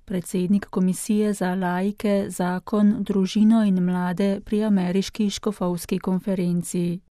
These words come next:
V predstavitvenem pismu je pojasnil, da je pobuda povezana z nevarnostmi, ki danes ogrožajo zakonsko zvezo in tradicionalno družino.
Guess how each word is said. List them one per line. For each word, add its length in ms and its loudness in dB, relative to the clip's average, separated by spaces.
V 220 2
predstavitvenem 1000 2
pismu 460 2
je 140 0
pojasnil, 800 0
da 120 -2
je 260 2
pobuda 640 0
povezana 680 2
z 80 0
nevarnostmi, 960 2
ki 120 -2
danes 460 2
ogrožajo 680 2
zakonsko 640 -2
zvezo 480 0
in 180 2
tradicionalno 1000 0
družino. 800 -2